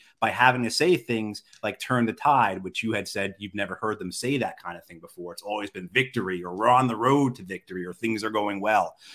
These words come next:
So I, I think that's the case. Uh, you know, the idea that we somehow can control this war, that it's gonna, uh, be something that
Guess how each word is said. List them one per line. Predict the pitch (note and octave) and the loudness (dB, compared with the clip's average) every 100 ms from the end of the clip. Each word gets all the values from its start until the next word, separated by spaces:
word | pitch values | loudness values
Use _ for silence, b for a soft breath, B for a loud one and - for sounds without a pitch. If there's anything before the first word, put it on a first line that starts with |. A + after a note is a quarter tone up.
| B B | B B
So | - C#3 | 4 8
I, | C3 C3 | 8 6
I | |
think | B2+ E3 C3+ | 4 4 4
that's | C#3+ C3+ - | 4 2 0
the | A#2 | -4
case. | B2+ A#2+ G2 - | 0 0 -2 0
Uh, | A#2 A2+ G#2+ B - | 4 4 0 B 2
you | C#3 | 6
know, | C#3 | 6
the | C3+ | 6
idea | C3+ C3 D3 D3 | 6 6 4 6
that | B2+ | 4
we | A#2+ | 2
somehow | - C3+ B2+ A#2+ | 2 4 6 4
can | A2+ | 2
control | - F#2+ - A2 A#2 | -6 -8 -2 0 0
this | A#2+ - | -2 -4
war, | B2 B2 A#2+ A#2+ _ | -2 0 0 -2 _
that | G2+ G#2+ | -8 -6
it's | G2 | -8
gonna, | - G2+ G2 F#2+ | -4 0 0 -2
uh, | G2 F#2 F2 b _ - | -4 -4 -4 b _ -6
be | A2 | -4
something | - A#2+ A#2 - A#2 G#2 | 2 2 2 2 0 4
that | G2+ G2 | 4 2